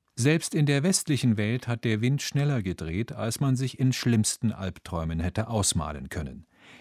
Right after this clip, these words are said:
Inzwischen fragen wir uns, was die vielen Aufgebrachten umtreibt, denen unsere Art von Demokratie keinen Pfennig mehr wert scheint. Wir forschen nach Ursachen,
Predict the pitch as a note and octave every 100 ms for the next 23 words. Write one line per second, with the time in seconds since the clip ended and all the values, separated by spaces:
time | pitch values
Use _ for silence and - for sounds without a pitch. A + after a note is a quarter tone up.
0 | - - A#2 F3+ D#3+ D#3+ C#3 - C3 C3+
1 | C#3 A#2+ A2+ A#2 A#2+ - G2 - - G2
2 | - E3 C#3+ C3 B2+ A#2 G#2 - F2+ F2
3 | E2+ - G2+ B2 B2+ A#2 - D2+ B1+ -
4 | - E2 D#2 D2 G#2 G2 F2 D2+ - F#2
5 | F2 - F#2 D#2+ E2 D#2+ - E2 - G2
6 | F2 G#2 G#2 A2 A2 - C3+ F2+ - D2+
7 | C#2+ C2+ - D2 C2 - - _ - -
8 | - - B2 - F3 E3 E3 D3 C3+ -
9 | E3 C3+ F2+ - -